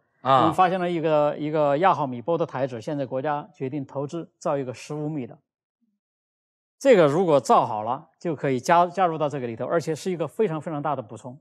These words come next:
Speaker 2: 我上次在冷湖跟你讲过，
Speaker 1: 啊。
Speaker 2: 就在整个国际上的这个望远镜布局的格局，这个一个是欧美发达国家，还有台子资源的情况看，所有的好的望远镜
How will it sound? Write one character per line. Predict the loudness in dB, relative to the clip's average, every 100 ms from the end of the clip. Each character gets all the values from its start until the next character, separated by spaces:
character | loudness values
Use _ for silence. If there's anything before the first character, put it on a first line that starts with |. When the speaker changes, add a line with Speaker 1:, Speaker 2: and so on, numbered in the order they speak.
| -12
Speaker 2:
我 | -8
上 | -6
次 | -4
在 | -4
冷 | -4
湖 | -4
跟 | -4
你 |
讲 | -4 -6
过， | -6 -6
Speaker 1:
啊。 | -2 0 0 -4 -14 _
Speaker 2:
就 | -4 2
在 | 4 4 2 -8 _ _ -8
整 | -2 2
个 | 2
国 | 2 4
际 | 4 4
上 | 2
的 | 0
这 | 0
个 | 0 2
望 | 2 0
远 | -2
镜 | -6
布 | -6
局 | -6 -6
的 |
格 | -8 -4 -2
局， | -2 -8 -16 _ _ _ _ _ -10
这 | -2
个 | 2 2 2 -2 -10 _ _ _ _ _ _ _ _ _ _ _ _ _ _ -6
一 | -2
个 | -2
是 | 0
欧 | 2 2
美 | 2
发 | 2
达 | 2 0
国 | -2
家， | -6 -8 -12
还 | -8 -4
有 | -4
台 | -2 0
子 | 0 -2
资 | -2
源 | -2 -2
的 |
情 | -4 -8
况 | -8
看， | -8 -12 -8
所 | -2 2
有 | 2
的 | 0
好 | -4 -4
的 |
望 | -2 -2
远 | -4
镜 | -10 -14